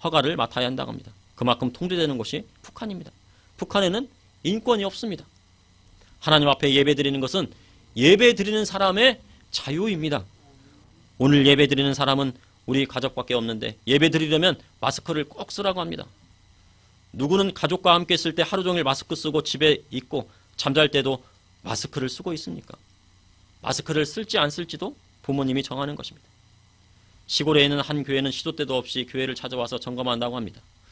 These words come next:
어느 날은 이십 분에 한 번씩 찾아온다고 합니다. 하나님 앞에 드리는 예배를 방해하고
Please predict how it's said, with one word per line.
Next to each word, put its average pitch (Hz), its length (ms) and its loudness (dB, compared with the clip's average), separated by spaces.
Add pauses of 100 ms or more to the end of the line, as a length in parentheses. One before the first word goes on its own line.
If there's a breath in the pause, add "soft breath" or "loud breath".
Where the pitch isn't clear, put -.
(260 soft breath)
어느 117 160 -2
날은 117 340 2 (140)
이십 - 240 -2
분에 123 160 0
한 120 140 -2
번씩 117 220 -4
찾아온다고 139 480 -8
합니다. - 200 -14 (520 soft breath)
하나님 131 280 4
앞에 131 200 2
드리는 127 500 -2
예배를 117 480 2
방해하고 120 500 -10